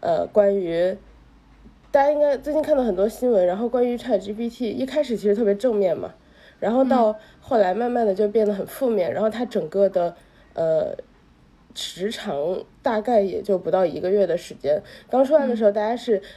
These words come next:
Speaker 1: 呃，更多的拿它用于一些搞笑，然后就是去训练它，然后和它对话。
Speaker 2: 嗯。
Speaker 1: 到后来就发现，哎，原来它除了就是一些，呃，好笑的，就是给大家提供一些奇怪对话的快乐之外，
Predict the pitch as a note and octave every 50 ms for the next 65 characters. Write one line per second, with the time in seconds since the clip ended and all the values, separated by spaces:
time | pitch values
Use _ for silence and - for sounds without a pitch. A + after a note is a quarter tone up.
0 | - - - E3+ E3 D#3 - - - _ _ _ - B3+ B3+ A#3+ A3 A#3+ B3 A#3
1 | G#3 G3 E3 D3+ E3+ F#3+ A3 A#3+ A3+ A3+ A3+ G#3+ G3 F#3 F3 F3+ F#3+ G3 G3+ G3+
2 | G3+ - G#3 G3 G3 G3 F#3+ F#3 F#3 - - D#3 - F3+ - - B3+ F#3+ C3 E2+
3 | - - _ - - G3+ G#3 B3+ - B3 A#3 C4 C4 B3+ - C4 A3+ G#3 G3 -
4 | - - - - - G3+ A3+ F#3+ E3 F#3+ F#3+ G3+ F3+ F3+ G3 - - - - -
5 | - - B3+ B3 A#3 G#3 G#3+ G3+ G3+ A#3 G#3+ A3 G#3+ - C4+ A3+ - - - -
6 | - - - - - - - _ - A#3 B3 A#3 B3 C4 A#3 G#3 F#3+ F3+ F#3+ G3+
7 | A3 G#3+ G#3 - C4 B3+ B3+ B3+ C4+ A#3 A3 G3+ - - - G#3 C4+ E4+ - -
8 | - _ - - G#3 G#3+ A3+ A#3+ A#3+ A#3+ C4+ B3+ B3+ A#3+ - - - F#3+ G#3 A3
9 | A3 G3+ G3+ G3 G3+ G3+ - F#3 F3+ F#3+ F#3+ - - G3+ G3 F#3+ F#3+ - - -
10 | - - - - F3 F3+ F3 F3 E3+ - - - - - A3 E3+ F3+ - - B3
11 | A3+ G3+ F#3+ F#3 F3 E3 F3+ - - - - - - A3 G#3 A#3 G3+ F3+ - A#3
12 | A3 G3+ G#3 - - - - F#3+ F3+ - G3+ G#3+ A3 G#3+ G#3 - G3+ F#3+ G3 -
13 | - F3+ F3+ A#3+ A#3+ F#3+ - B3+ A3+ - - - - - - F3 - C4 G#3+ F#3+
14 | G3+ F#3+ F3+ F#3 - G3+ G3+ G#3 -